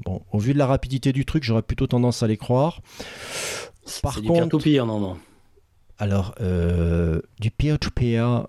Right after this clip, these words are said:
Speaker 1: euh, je vais, je vais dire, je vais dire oui en faisant celui qui comprend bien ce que, ce qui se cache derrière, parce que je l'ai utilisé, mais je comprends pas bien la techno qui est derrière.
Speaker 2: C'est
Speaker 1: En gros,
Speaker 2: direct,
Speaker 1: moi, je
Speaker 2: c'est-à-dire que ça passe pas par un serveur.
Speaker 1: Oh, d'accord.
Speaker 2: Parce que c'est
Speaker 1: Moi,
Speaker 2: ça
Speaker 1: ce
Speaker 2: que
Speaker 1: que
Speaker 2: j'aurais
Speaker 1: je
Speaker 2: peur, voilà.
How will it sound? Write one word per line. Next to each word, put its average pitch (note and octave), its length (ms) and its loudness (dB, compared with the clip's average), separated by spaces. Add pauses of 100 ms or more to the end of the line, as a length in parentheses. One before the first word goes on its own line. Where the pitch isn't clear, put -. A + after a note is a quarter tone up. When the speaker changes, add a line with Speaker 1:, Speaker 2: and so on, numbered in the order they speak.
Speaker 1:
euh, G2+ 100 2
je G2 140 -2
vais, F#2+ 140 -2
je G#2+ 120 -4
vais A#2 60 4
dire, B2 200 0
je B2 120 -2
vais C#3+ 80 4
dire B2 280 0
oui D#3 180 4
en D3+ 60 4
faisant A#2+ 160 2
celui C3 220 0
qui B2 120 -6
comprend B2+ 300 2
bien B2+ 300 2
ce - 80 -4
que, C3+ 220 2
ce - 80 -8
qui B2+ 80 0
se - 80 -2
cache B2+ 220 2
derrière, C3 440 4
parce - 160 -6
que G#2+ 100 -6
je A2 120 0
l'ai C3+ 80 6
utilisé, C#3 480 4
mais C3+ 80 4
je G#2+ 120 2
comprends A#2 280 0
pas A#2+ 120 0
bien A#2+ 200 2
la B2 100 4
techno A#2 260 2
qui G#2+ 140 -2
est G2+ 40 2
derrière. G2 400 0 (420)
Speaker 2:
C'est - 80 -2
Speaker 1:
En C#3+ 100 6
gros, C#3 120 2
Speaker 2:
direct, C3+ 240 4
Speaker 1:
moi, E3+ 100 2
je C3 80 -4
Speaker 2:
c'est-à-dire A#2+ 260 2
que B2 60 -8
ça A2+ 100 0
passe G#2+ 160 -2
pas C3+ 100 0
par A#2 160 0
un A2 60 0
serveur. F#2+ 440 -4 (340)
Speaker 1:
Oh, G2+ 40 -6
d'accord. A2 260 2
Speaker 2:
Parce G2+ 60 2
que - 80 -2
c'est B2 100 2
Speaker 1:
Moi, C3 80 4
Speaker 2:
ça C#3+ 40 4
Speaker 1:
ce C3+ 40 2
Speaker 2:
que B2 40 -2
Speaker 1:
que B2 60 2
Speaker 2:
j'aurais A#2 160 0
Speaker 1:
je G#2+ 100 -6
Speaker 2:
peur, G2 200 -4
voilà. F#2 240 -10